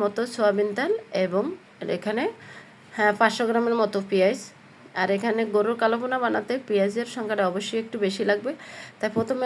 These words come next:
আমি পেঁয়াজ বেরেস্তা করে নিছি। আর এখানে পেঁয়াজ বেরেস্তা কিছুটা রেখে দিব পরে পরিবেশন করার জন্য, আর বাকিটা মাংসের সাথেই দিব। ভিডিওটি স্কিপ করলে কোনো অংশ বাদ পড়ে যেতে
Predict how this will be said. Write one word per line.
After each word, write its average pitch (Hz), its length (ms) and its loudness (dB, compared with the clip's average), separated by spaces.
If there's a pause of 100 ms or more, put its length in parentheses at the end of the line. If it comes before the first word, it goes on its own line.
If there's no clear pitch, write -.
আমি 247 100 0 (100)
পেঁয়াজ 208 320 4
বেরেস্তা 208 380 0
করে 233 220 -2
নিছি। 233 240 -6 (1400)
আর 196 140 2
এখানে 220 260 0
পেঁয়াজ 233 300 2
বেরেস্তা 220 320 0 (160)
কিছুটা 240 540 -2 (120)
রেখে 202 260 0
দিব 208 120 -4 (160)
পরে 202 240 2
পরিবেশন 226 460 -2
করার 240 220 -2
জন্য, 277 200 -4
আর 190 160 4
বাকিটা 214 400 0
মাংসের 196 340 -2
সাথেই 220 260 -4
দিব। 226 100 -4 (520)
ভিডিওটি 247 300 0 (140)
স্কিপ 233 280 -8
করলে 254 180 -2 (100)
কোনো 196 220 2
অংশ 202 120 -4 (120)
বাদ 190 120 2 (120)
পড়ে 214 220 -4
যেতে 214 180 -6